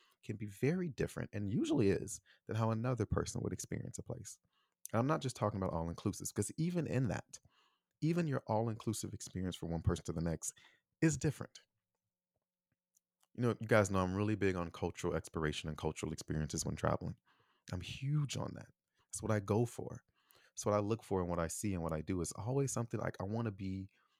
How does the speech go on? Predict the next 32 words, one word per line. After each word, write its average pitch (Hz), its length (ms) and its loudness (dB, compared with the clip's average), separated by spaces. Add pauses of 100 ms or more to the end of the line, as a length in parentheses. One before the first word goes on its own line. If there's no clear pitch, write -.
(120)
where 87 440 4 (280)
the - 60 -2
people - 540 -2
are, - 120 -10 (560)
the - 80 -10
people - 360 -2
of 87 200 4
that - 200 4
place, - 420 0 (540)
and 101 140 -2
see 127 220 4
how 107 220 4
they 85 180 0
do 80 160 -2
things - 300 -6
and 87 100 -6
what 98 180 2
can 85 180 -4
I 82 120 2
learn 71 240 -4
and 87 80 -8
how 95 140 -2
different 90 420 -2
it - 20 2
is 82 80 -2
from 82 160 -4
mine 80 160 0
or 82 60 -4
how 104 100 -4
similar 104 420 -2
it 80 60 -2
is, 82 220 -4